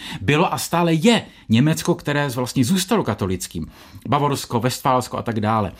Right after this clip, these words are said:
A měli potřebu se vyrovnat s Lutherem a říkali, no, on hlásal to, co hlásal, protože prostě,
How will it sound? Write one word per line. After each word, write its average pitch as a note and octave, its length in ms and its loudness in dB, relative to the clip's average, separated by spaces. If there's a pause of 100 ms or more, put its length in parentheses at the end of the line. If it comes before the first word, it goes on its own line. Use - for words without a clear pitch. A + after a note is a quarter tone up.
(280)
A - 60 -8
měli E3 180 2
potřebu G3 420 0
se G#3+ 160 0
vyrovnat F3+ 420 2
s - 40 -4
Lutherem G#2+ 680 2
a C3+ 60 -4
říkali, F#3 300 2
no, G#3+ 200 6 (360)
on B3 420 6 (420)
hlásal B3 520 4
to, B3 140 2
co G#3 140 2
hlásal, E3+ 480 2
protože G3+ 600 2
prostě, G3 560 0